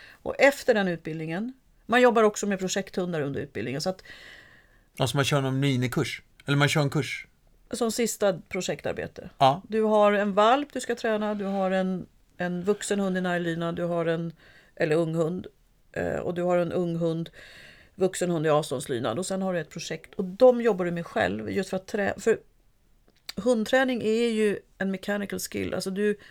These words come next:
Speaker 1: det är som att lära sig cykla eller
Speaker 2: Mm,
Speaker 1: simma.
Speaker 2: mm.
Speaker 1: I början tänker man, vad, hur ska jag hålla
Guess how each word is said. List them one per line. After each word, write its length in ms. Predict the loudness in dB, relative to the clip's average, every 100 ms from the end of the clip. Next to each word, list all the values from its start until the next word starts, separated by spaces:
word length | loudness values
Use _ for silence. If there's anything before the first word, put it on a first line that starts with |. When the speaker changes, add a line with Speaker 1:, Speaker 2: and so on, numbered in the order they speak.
| _
Speaker 1:
det 80 | -4
är 40 |
som 140 | -2
att 60 | 2
lära 180 | 2 2
sig 140 | -2
cykla 460 | -10 -12 -6 -4 -2
eller 140 | 0
Speaker 2:
Mm, 120 | 0
Speaker 1:
simma. 260 | 2 0 0
Speaker 2:
mm. 200 | 0 -2 -4 -16 _
Speaker 1:
I 80 | -2
början 420 | 2 4 4 2
tänker 340 | -2 -4 -4
man, 280 | -4 -4 -6 -12 -20 -20
vad, 240 | -4 0 2
hur 160 | 0
ska 140 | 0 -2
jag 60 | 0
hålla 400 | 0 0 -2